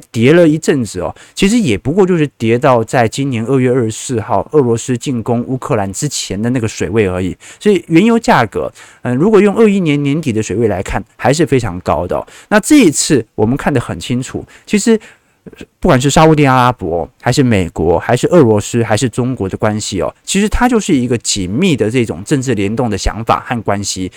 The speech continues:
所以可以理解到原油的真实隐含的逻辑哦，它不能用单纯的供给和需求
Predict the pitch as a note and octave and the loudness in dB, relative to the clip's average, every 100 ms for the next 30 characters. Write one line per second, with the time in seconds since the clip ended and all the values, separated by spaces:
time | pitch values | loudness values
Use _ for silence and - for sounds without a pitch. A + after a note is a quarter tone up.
0 | - - A3 F3+ A3 D3 A#2+ F#3 G2 - | -12 -2 0 2 0 2 0 -2 -4 -2
1 | F#2 - - - - C3 A3 C#4+ D3 D3 | -4 -4 -16 -12 0 2 4 4 4 2
2 | D3 B2 G3 G3+ - B2 - B2+ G#2 G2+ | 2 0 -2 -2 -2 -4 -2 -4 -4 -4
3 | A2 G#2 G#2 A#2+ - C#2+ A1+ F#3 - B3 | -2 0 0 -2 -4 -6 -2 -2 2 0
4 | D#3 D3 B2 D#3 D#3 A#2+ A2+ C#3+ D3 F#2+ | 2 -2 -2 -2 -2 -4 -4 -4 -4 -6
5 | F#2 A2 G2 A2 - E2+ | -6 -6 -6 -8 -4 -4